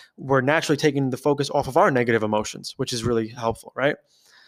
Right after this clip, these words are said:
So he's reminding himself here, "Look, life's too short to maybe get caught up in my own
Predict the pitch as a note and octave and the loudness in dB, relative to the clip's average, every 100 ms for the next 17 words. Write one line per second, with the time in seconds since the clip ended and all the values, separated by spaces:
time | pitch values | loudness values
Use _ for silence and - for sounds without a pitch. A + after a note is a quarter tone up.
0 | _ _ _ - D#3 C#3 E3 A3+ D#3 C#3 | _ _ _ 0 2 4 6 6 4 2
1 | B2 C3 C3+ C3 D3+ - D#3 - F3+ D#3 | 2 0 2 2 2 -2 -2 6 6 6
2 | - - - D3 C#3 D3 E3 D#3+ D#3 D3 | 2 -6 0 0 0 2 4 6 4 2
3 | C#3 D#3 F3 B2 | 2 4 2 -2